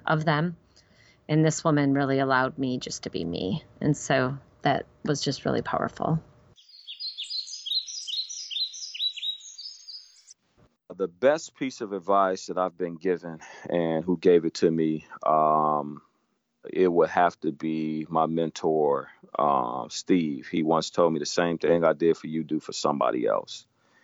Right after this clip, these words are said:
Speaker 2: And that was, like, the turning point of what started, uh, this whole idea of I can have my dreams fulfilled and still help others fulfill their dreams set in.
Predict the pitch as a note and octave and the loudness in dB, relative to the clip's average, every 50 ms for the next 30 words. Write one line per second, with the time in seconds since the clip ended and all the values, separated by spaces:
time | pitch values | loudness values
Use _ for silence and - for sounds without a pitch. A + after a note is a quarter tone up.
0 | _ _ _ _ _ _ - E2+ E2 E2 F#2 F#2+ E2+ E2+ D#2+ F2+ F2 D#2 D2 - | _ _ _ _ _ _ 0 2 4 4 4 4 2 0 0 0 0 0 0 -2
1 | - - - - - - - G#2 G2+ G2+ G2 F#2 F2 D#2+ D#2 - - F2+ E2 D#2+ | -8 -14 -14 -12 -10 -4 -2 0 0 0 0 -4 -6 -8 -10 -8 -6 -4 -4 -4
2 | D2+ D2+ D2+ - _ _ - - E2 D#2 - E2 E2+ E2+ D2+ - - - - - | -4 -8 -12 -16 _ _ -2 0 0 0 0 2 2 2 2 0 -4 -8 -2 0
3 | F2 E2 E2 D#2+ D#2+ D2+ C#2+ - - _ _ _ _ _ _ _ _ _ _ _ | 2 4 4 4 2 0 -4 -8 -10 _ _ _ _ _ _ _ _ _ _ _
4 | - - C#2+ D2+ C#2+ C#2 C2+ B1 A#1 A#1+ - E2 F2 - - - - F#2+ F#2 F2 | -4 -2 0 2 2 0 0 -2 -2 -4 -4 -4 -6 -6 -6 -4 0 0 2 2
5 | D#2 - - C2 C#2+ D2 C2+ - - D#2+ D#2+ D#2 C#2+ B1+ G#1+ G1+ G#1 - - _ | 0 0 0 -2 -2 -2 -4 -6 -6 -4 -4 -2 -2 -2 -2 -4 -6 -8 -14 _
6 | _ _ - F2 E2 D2+ C#2 C#2 _ _ - F2+ F#2+ - - G2 F2 E2+ - - | _ _ 2 4 4 4 2 0 _ _ 0 0 0 0 -2 -6 -8 -4 0 2
7 | F#2+ F2+ F2 E2+ E2 E2 - _ _ _ _ _ _ _ _ _ _ _ _ _ | 4 4 4 4 0 -2 -6 _ _ _ _ _ _ _ _ _ _ _ _ _
8 | - - E2+ E2+ E2 D#2+ D#2 D2 - - F2+ F#2+ G2 G2+ G2+ G2 F#2+ F#2+ F#2+ G2 | -4 0 2 2 2 0 -2 -6 -8 -6 -4 -2 -2 0 -2 -2 -2 -2 -4 -4
9 | F#2+ F#2+ - - - - F2 E2 - - - A2 A2 A2+ A#2 A#2+ A#2+ A#2+ A#2+ A#2+ | -6 -8 -10 -8 -4 -2 -2 -2 -2 2 6 6 8 8 8 8 6 6 4 2
10 | A2+ A2 - _ - F2+ E2+ E2 - - - - G2 F#2+ F2+ F2 E2 E2 - F2 | -2 -6 -10 _ -2 0 0 0 0 0 4 6 8 8 8 8 6 4 2 2
11 | D#2+ - _ - E2 E2 E2+ D#2+ D2 - - - - _ - F#2 E2+ D#2+ D#2 D2 | 0 0 _ 0 0 0 2 0 -2 -6 -8 -14 -12 _ 0 2 2 2 2 2
12 | E2 E2 D#2 D2+ - - F2 F2 F2 D#2+ C#2+ C2+ - - - E2 C#2 C#2+ D#2+ D2 | 2 2 2 0 -4 -4 -2 -2 -2 -2 -4 -6 -6 0 2 2 2 2 0 -2
13 | C2 G1+ | -4 -6